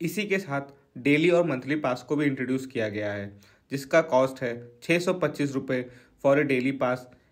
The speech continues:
and बारह हजार पाँच सौ रुपये for monthly pass। इतना ही नहीं, आपको इस ब्रिज पे मिलेगा इंडिया का फर्स्ट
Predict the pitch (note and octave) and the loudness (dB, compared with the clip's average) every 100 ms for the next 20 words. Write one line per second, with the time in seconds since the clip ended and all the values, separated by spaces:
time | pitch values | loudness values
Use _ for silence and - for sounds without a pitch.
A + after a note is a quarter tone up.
0 | _ C#3+ D3 D3 C#3+ - _ B2+ C3 D#3 | _ 0 0 0 -4 -10 _ -2 2 4
1 | D#3+ C#3+ D3 C#3+ B2 A#2+ B2+ A#2 B2 C3 | 4 4 4 2 -4 -4 -6 -8 -6 -8
2 | - - C#3+ C#3 A#2 A2 A2 G2+ G2 - | -6 0 0 0 -4 -8 -8 -8 -10 -14
3 | _ D#3 D#3 F#3 F#3 F3+ E3+ B2 A#2 A2+ | _ -6 -4 -2 -2 0 -2 -4 -8 -10
4 | - _ _ - C#3 - - F#3 E3 D#3 | -14 _ _ -4 0 0 -2 -2 0 -2
5 | C3+ D3+ - D#3 C#3 C3 C3 C3+ B2+ - | 0 -2 0 0 2 2 0 -2 -6 -6
6 | D#3 F3 F3+ F3 D#3+ D3+ D3+ D3+ D3+ D3+ | -2 4 4 4 2 2 2 2 2 -2